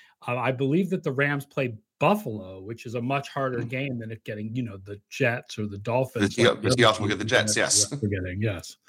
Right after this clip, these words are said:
Speaker 1: Uh, so let's talk about the Rams, and you've got some notes as far as cap space, and then we've got a list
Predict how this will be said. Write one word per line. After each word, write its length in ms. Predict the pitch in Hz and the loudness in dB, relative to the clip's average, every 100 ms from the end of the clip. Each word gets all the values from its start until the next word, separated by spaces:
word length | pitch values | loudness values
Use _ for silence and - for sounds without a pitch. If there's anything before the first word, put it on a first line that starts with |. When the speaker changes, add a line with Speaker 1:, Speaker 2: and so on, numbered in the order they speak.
| - - - - - - - - - - - | -20 -20 -20 -20 -20 -20 -20 -20 -20 -8 8
Speaker 1:
Uh, 300 | 151 165 170 | 10 12 10
so 180 | - 202 | 8 8
let's 260 | 202 247 - | 8 6 6
talk 280 | 269 269 | 8 8
about 260 | 247 214 214 | 6 0 0
the 100 | 190 | -2
Rams, 560 | 160 175 175 175 196 185 | 0 2 2 0 -4 -4
and 100 | 156 | -2
you've 160 | 196 | -2
got 220 | 208 190 190 | 0 -4 -2
some 200 | 180 165 | -6 -2
notes 300 | 180 185 151 | -2 -2 -8
as 80 | |
far 240 | - 156 147 | -8 -4 -2
as 140 | 131 | -4
cap 360 | - 170 170 170 | -8 -4 -4 -6
space, 540 | - 165 156 175 175 | -6 -2 0 -2 -6
and 100 | 147 | -8
then 120 | 147 | -6
we've 180 | 147 160 | -4 -6
got 200 | 160 160 | -4 -4
a 40 | 135 | -2
list 500 | 139 160 180 - | -2 -2 -2 -6